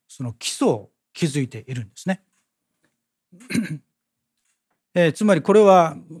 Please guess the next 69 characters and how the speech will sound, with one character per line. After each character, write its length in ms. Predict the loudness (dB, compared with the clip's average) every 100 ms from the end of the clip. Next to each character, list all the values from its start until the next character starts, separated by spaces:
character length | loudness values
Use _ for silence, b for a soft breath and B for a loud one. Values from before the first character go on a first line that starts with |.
| -16
実 160 | -8 0
際 140 | 2
具 100 | 2
体 180 | 2 2
的 220 | 0 0
に 100 | 0
は 360 | 2 0 -2 -10 _ _
人 240 | -4 0
が 100 | 2
死 240 | 0 -2 -2
ん 100 | 0
だ 140 | 0
ら、 220 | -2 -4 _ _ _ _ _ _ _ -6
あ 120 | -4
の、 520 | -2 -4 -6 -8 -6
体 340 | 0 2 4 2
は 140 | 0
朽 80 | -2
ち 140 | -6
る 100 | -4
け 140 | -4 -4
れ 100 | -4
ど 100 | -4
も、 300 | -4 -4 -4
魂 420 | 0 2 2 -2 -4
が 100 | -2
ど 120 | -4
っ 60 |
か 80 | -4
に 100 | -4
残 240 | -4 -4 -6
っ 40 |
て 180 | -4 -8
い 80 | -4
て、 340 | -2 -4 -6 _ _ _ -6
ど 100 | -6
っ 20 |
か 180 | -4 -6
に 100 | -6
こ 120 | -8
の 220 | -8 -8
浮 100 | -4
遊 200 | 0 0
し 100 | -2
て 140 | -2 -2
い 20 |
る 80 | -2
と 60 |
言 80 | -10
い 20 |
ま 80 | -16
し 100 | -20
ょ 40 |
う 20 | _
か 100 | -10
ね。 200 | -10 -12 _ _ _ _ _ _ _
生 100 | -6
き 100 | -4
て 100 | -4
い 100 | -4
る 60 | -6
っ 20 |
て 120 | -12
い 40 | -20
う 20 |
ん 40 |
で 60 | _
す 100 | -10
ね。 140 | -10